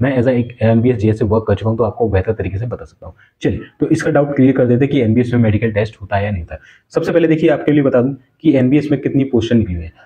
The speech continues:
तो यहाँ पर दोस्तों कुल तेरह प्रकार की post निकली हुई है, जिसमें आपकी जो starting होती है वो होती है staff nurses से, ठीक है। इसमें सबसे पहले female staff nurse होगी, इसके अलावा assistant section officer हो गया, audit assistant, junior translation officer,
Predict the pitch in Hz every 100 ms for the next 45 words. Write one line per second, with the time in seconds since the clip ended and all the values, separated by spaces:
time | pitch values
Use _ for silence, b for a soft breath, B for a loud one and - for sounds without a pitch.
0 | b 156 127 143 147 143 139 139 160 165
1 | 170 147 131 139 127 127 120 131 123 -
2 | 113 120 110 120 B B - 127 170 160
3 | 170 165 170 131 139 139 127 147 135 135
4 | 135 135 127 120 104 90 87 92 147 143
5 | b b b - 120 151 135 - 139 135
6 | 131 120 127 127 123 127 117 113 113 113
7 | 113 B B 127 - 139 123 123 131 127
8 | 131 123 - 127 110 117 123 110 107 -
9 | 113 131 123 107 110 120 113 110 120 131
10 | 127 117 104 117 110 120 113 113 107